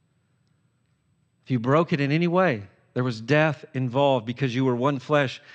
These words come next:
and the two have become one and now can't live without each other. So if you're married here today or getting married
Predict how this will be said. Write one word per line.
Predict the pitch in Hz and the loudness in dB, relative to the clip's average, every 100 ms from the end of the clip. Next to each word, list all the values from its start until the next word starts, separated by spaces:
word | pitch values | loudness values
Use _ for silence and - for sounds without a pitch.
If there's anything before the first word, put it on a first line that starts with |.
| - | -12
and | 131 131 | -4 -2
the | 127 | -2
two | - 180 185 147 135 147 _ | -2 4 4 4 0 -6 _
have | 135 131 | -4 -2
become | 131 147 131 | -2 -2 -2
one | 151 147 127 113 - - - | 0 2 0 -4 -12 -20 -8
and | 127 127 | -4 0
now | 139 147 | 2 0
can't | - 160 143 139 | 0 -2 -2 -2
live | 131 147 123 107 - | 2 4 2 0 -10
without | 123 117 113 113 - | -4 -2 0 0 -2
each | 127 120 | -6 -2
other. | 127 107 101 98 _ _ _ _ _ _ _ _ _ | -2 -2 -6 -12 _ _ _ _ _ _ _ _ _
So | - | -4
if | 180 | 0
you're | 254 | 2
married | 180 147 180 190 | 2 4 4 4
here | 165 175 | 2 2
today | 156 160 190 | 2 4 4
or | |
getting | 123 135 165 170 | 2 2 2 2
married | 160 170 185 185 160 | 2 2 2 0 -4